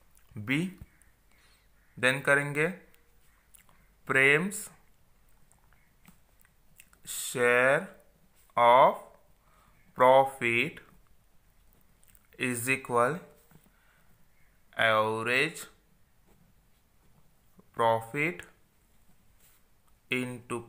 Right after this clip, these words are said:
period into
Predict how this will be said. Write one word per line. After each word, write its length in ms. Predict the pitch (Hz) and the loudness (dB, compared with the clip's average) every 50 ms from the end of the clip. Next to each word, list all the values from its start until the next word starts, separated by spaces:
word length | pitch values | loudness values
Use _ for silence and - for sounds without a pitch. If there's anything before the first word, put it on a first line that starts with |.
| - - | -10 -8
period 440 | 113 110 107 117 120 127 139 165 190 - - - _ _ _ _ _ _ _ _ _ _ _ _ _ _ _ _ _ _ _ _ _ _ _ _ _ _ _ _ _ _ _ _ _ _ _ _ _ _ _ _ _ _ _ _ _ _ - | -6 -4 0 0 2 2 2 0 -2 -8 -16 -20 _ _ _ _ _ _ _ _ _ _ _ _ _ _ _ _ _ _ _ _ _ _ _ _ _ _ _ _ _ _ _ _ _ _ _ _ _ _ _ _ _ _ _ _ _ _ -4
into 760 | 120 123 123 127 127 - - _ _ _ _ - 170 202 240 | -4 -2 -4 -6 -12 -16 -20 _ _ _ _ -4 -4 -2 -4